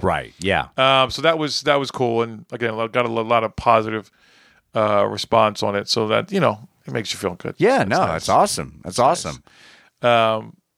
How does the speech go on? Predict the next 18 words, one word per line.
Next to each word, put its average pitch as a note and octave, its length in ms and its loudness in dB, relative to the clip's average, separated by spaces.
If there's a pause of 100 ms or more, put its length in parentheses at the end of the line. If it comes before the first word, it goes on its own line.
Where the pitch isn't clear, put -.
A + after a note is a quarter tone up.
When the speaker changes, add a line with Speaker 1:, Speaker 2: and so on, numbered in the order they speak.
(520)
Speaker 2:
yeah. F3+ 220 2
So, E3 120 0
you D#3+ 60 0
know, E3+ 140 2
got D3+ 120 2
to C#3 80 0
hang D3+ 240 2
with C#3+ 200 0
everybody C#3 360 0
again, C3 500 0
and, - 840 -10
um, A2+ 580 0 (960)
again, B2+ 260 2
you B2+ 60 2
know, A#2+ 60 0 (100)
just - 200 -8
got B2 200 0
to A2+ 220 -4